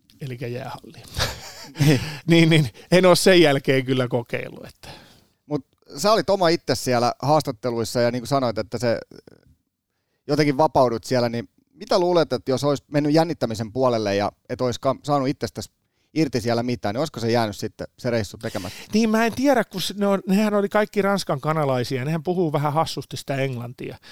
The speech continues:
Speaker 1: Niin jotenkin, että kun mäkin puhuin hassusti ja nekin puhuu hassusti, niin se oli jotenkin sillai-,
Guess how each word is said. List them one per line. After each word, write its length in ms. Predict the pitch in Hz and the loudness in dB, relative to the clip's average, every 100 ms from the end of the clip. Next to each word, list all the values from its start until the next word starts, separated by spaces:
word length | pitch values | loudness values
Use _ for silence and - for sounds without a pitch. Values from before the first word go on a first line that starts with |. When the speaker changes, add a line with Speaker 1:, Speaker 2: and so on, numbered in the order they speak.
| - _ | -20 _
Speaker 1:
Niin 80 | 156 | -2
jotenkin, 400 | 190 214 196 196 | 0 0 0 -2
että 160 | 156 165 | -2 -4
kun 140 | 175 | -4
mäkin 440 | 175 190 180 165 | 0 0 0 -2
puhuin 320 | 143 143 143 135 | -4 -2 0 0
hassusti 480 | 139 - 139 - | 0 -2 -8 -4
ja 80 | 139 | -2
nekin 240 | 170 196 165 | -2 -4 -4
puhuu 240 | 147 139 | -2 0
hassusti, 500 | 135 127 156 - 139 | 0 -2 -6 -8 -8
niin 140 | 127 | -8
se 100 | - | -6
oli 140 | 156 147 | -4 -4
jotenkin 380 | 180 180 147 139 | -4 -6 -6 -6
sillai-, 480 | - 156 147 131 | -4 -2 0 0